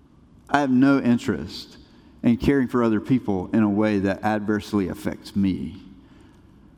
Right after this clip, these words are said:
Boaz had a plan to make it clear that this guy's a jerk.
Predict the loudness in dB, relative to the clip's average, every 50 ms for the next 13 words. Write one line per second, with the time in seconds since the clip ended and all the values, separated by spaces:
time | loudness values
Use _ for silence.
0 | -20 -20 -20 _ _ _ -20 _ -20 -20 -20 -20 _ _ -20 _ _ _ _ _
1 | _ -20 _ _ _ _ -20 -20 -20 _ -20 -20 _ -4 0 2 2 4 4 2
2 | 2 2 2 2 0 0 0 -2 0 2 2 4 4 4 4 6 6 6 4 4
3 | 2 0 0 0 2 2 4 4 2 2 2 2 2 0 0 0 0 0 2 0
4 | 0 -2 -2 -2 -2 0 -2 -4 -6 -8 -12 -16